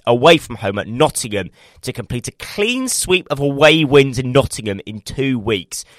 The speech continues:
Two away wins in two weeks. Oliver Burlett leading the scoreline with two tries, with Lucas Mount, Toby Winterbottom, Ludo Staley and Jack Carden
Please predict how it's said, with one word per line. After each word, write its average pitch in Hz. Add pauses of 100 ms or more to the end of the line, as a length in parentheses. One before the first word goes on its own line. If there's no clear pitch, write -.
(140)
Two 156
away 170
wins 113
in 131
two 95 (280)
weeks. 90
Oliver 143
Burlett 127
leading 127
the 117
scoreline 120
with 110
two 156
tries, 131
with 110
Lucas 151
Mount, 98
Toby 160
Winterbottom, 95
Ludo 143
Staley 117 (340)
and 147
Jack -
Carden 143